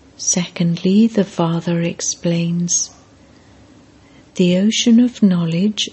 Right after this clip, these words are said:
and the Ganges of knowledge only exist at this most auspicious confluence age. They only exist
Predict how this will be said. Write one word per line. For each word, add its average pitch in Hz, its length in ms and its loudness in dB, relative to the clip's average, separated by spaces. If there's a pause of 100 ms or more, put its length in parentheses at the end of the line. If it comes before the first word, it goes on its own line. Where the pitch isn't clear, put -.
and 170 220 0
the 170 80 0
Ganges 185 800 2
of 170 200 0
knowledge 175 600 0 (160)
only 208 520 8
exist - 720 -2 (120)
at 180 320 -2
this 180 260 0
most 202 500 0
auspicious 208 800 0
confluence 175 960 -4
age. 170 580 -6 (1700)
They 208 280 4
only 247 380 6
exist - 760 -2